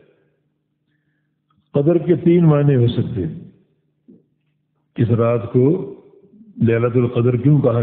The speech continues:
گیا؟ تین معنی ہو سکتے ہیں۔ نمبر ایک،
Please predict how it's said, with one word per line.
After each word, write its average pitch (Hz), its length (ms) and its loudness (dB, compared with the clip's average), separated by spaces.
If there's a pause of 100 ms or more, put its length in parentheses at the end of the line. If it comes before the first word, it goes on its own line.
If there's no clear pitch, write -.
گیا؟ 107 160 -2 (1500)
تین 151 280 2
معنی 147 320 0
ہو 131 140 2
سکتے 131 340 -2
ہیں۔ 110 320 0
نمبر 120 380 0
ایک، 110 320 -2